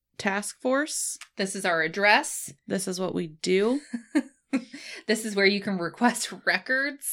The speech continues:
Speaker 1: U F Os are real.
Speaker 2: We've seen 'em. Yeah, they're, they're not doing that. Um, but officials in this department continue to investigate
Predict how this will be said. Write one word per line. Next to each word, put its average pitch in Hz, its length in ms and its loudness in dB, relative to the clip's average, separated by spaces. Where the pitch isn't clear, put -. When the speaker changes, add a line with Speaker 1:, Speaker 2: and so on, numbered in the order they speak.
Speaker 1:
U 185 120 0
F 175 100 -8
Os 175 160 -4
are 165 180 -4
real. 190 600 -2
Speaker 2:
We've 190 380 -2
seen - 280 -6
'em. - 240 -14
Yeah, 190 260 2
they're, 240 340 8
they're 226 220 4
not 185 180 4
doing - 220 -8
that. - 180 -8
Um, 185 560 4
but 208 200 6
officials 269 440 0
in 226 120 -2
this 214 180 -4
department 190 500 -2
continue 202 560 -4
to 185 240 -4
investigate 170 720 0